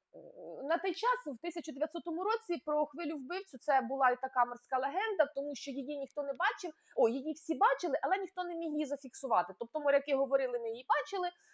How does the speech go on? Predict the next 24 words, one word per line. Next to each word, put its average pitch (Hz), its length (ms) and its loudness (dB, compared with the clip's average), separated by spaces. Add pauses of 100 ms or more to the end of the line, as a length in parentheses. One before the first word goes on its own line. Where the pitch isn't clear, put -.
(180)
ось, 294 400 0 (160)
і, 285 400 -2 (100)
ну, 587 80 -6 (140)
так, 240 160 6
знаєте, 294 280 0
вірили 240 640 2
та 285 120 -2
й 277 60 0
не 262 120 -4
вірили. 151 420 -6
Тобто 202 260 -6 (220)
такої, 320 400 0
як 277 180 -4
і 302 40 -2
не 294 100 0
було, 269 260 4
х-, - 160 -2 (500)
такої 196 300 0
назви, 160 380 0
ну, 349 100 -4 (120)
така 214 280 0
була 147 140 -4
назва. 139 320 -12 (360)
А 269 300 10